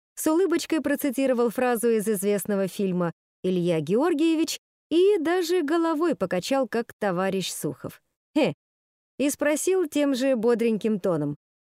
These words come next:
«Где сняли?» «По всей квартире, кроме туалета», стрельнув на меня быстрым взглядом, отрапортовал парень.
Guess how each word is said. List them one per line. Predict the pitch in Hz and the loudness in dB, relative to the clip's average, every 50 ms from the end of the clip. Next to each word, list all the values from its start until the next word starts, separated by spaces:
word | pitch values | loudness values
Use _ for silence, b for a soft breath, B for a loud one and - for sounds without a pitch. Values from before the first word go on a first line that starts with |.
| _ - | _ -4
«Где | 202 220 208 247 277 262 | -2 0 0 0 0 -2
сняли?» | - - 185 185 185 190 220 277 311 294 _ _ _ _ _ _ _ _ _ _ _ _ _ _ _ _ _ _ _ _ - | -2 -2 -2 -2 0 0 0 -2 -2 -4 _ _ _ _ _ _ _ _ _ _ _ _ _ _ _ _ _ _ _ _ -4
«По | 196 202 208 | -2 -2 -2
всей | - 311 302 311 | 0 0 0 0
квартире, | - 311 311 294 - 349 349 277 202 | 2 0 0 0 0 0 0 0 0
кроме | - 190 185 180 185 | 0 0 0 0 0
туалета», | - 214 208 220 247 262 254 - 151 - _ _ _ _ _ _ _ _ | 0 0 0 0 0 0 -2 -4 -6 -10 _ _ _ _ _ _ _ _
стрельнув | - - - 233 226 214 220 208 175 - | -8 -2 0 0 2 2 0 0 -2 -2
на | 208 | -2
меня | 202 202 196 196 196 185 | 0 0 0 0 0 0
быстрым | 165 190 180 - - 185 180 | 0 -2 -2 -2 -2 -2 -2
взглядом, | 165 170 180 208 247 277 247 277 269 247 _ _ _ _ | -2 -2 -2 -2 -2 0 0 0 0 -2 _ _ _ _
отрапортовал | - 247 226 247 240 - 240 233 - 233 214 214 208 175 | -2 0 0 0 0 0 -2 0 0 0 0 0 0 0
парень. | - 175 156 151 135 139 | -2 -2 -2 -2 -4 -6